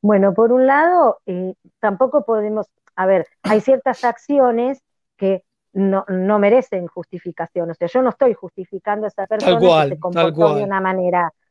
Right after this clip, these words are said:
Speaker 1: ¿m? Eh, a ver, pero tampoco soy quien para juzgarlo, ni, ni para, eh, emitir ese juicio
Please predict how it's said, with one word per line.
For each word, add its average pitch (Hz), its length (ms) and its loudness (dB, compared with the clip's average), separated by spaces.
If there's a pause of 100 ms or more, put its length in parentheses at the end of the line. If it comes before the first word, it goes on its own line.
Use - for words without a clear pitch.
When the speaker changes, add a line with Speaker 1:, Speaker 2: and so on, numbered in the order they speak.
(200)
Speaker 1:
¿m? 220 320 2 (260)
Eh, 185 340 4
a 180 100 4
ver, 190 280 0 (200)
pero 202 220 2
tampoco 254 420 0
soy 254 300 2
quien 269 560 0 (560)
para 196 220 2
juzgarlo, 160 880 -2 (160)
ni, 214 380 -4
ni 208 320 -4
para, 196 420 0
eh, 190 220 -6
emitir 214 560 0 (140)
ese 262 280 -2
juicio 214 500 -2